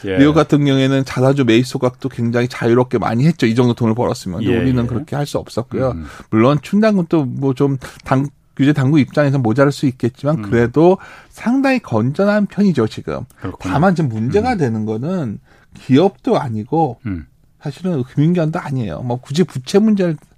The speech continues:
Speaker 2: 삼는다면 그냥 가계부채가 문제인 겁니다, 한국은.
Speaker 1: 물론이죠.
Speaker 2: 그냥
Speaker 1: 어.
Speaker 2: 가계부채가
Speaker 1: 예.
Speaker 2: 너무 높은 거죠.
Speaker 1: 예.
Speaker 2: 그랬을 때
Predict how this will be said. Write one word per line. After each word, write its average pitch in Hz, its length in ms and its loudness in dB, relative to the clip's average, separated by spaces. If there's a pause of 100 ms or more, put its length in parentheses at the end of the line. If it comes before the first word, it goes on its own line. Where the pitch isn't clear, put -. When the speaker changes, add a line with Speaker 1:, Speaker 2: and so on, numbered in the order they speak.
(200)
Speaker 2:
삼는다면 160 760 -2 (680)
그냥 208 200 2
가계부채가 196 680 0
문제인 131 320 2
겁니다, 117 300 -2
한국은. 156 340 -4 (200)
Speaker 1:
물론이죠. 143 640 -6
Speaker 2:
그냥 139 200 0
Speaker 1:
어. 98 40 -2
Speaker 2:
가계부채가 185 640 -2
Speaker 1:
예. - 20 0
Speaker 2:
너무 143 200 2
높은 127 320 2
거죠. 127 380 2 (140)
Speaker 1:
예. 85 300 -6
Speaker 2:
그랬을 165 360 0
때 185 220 4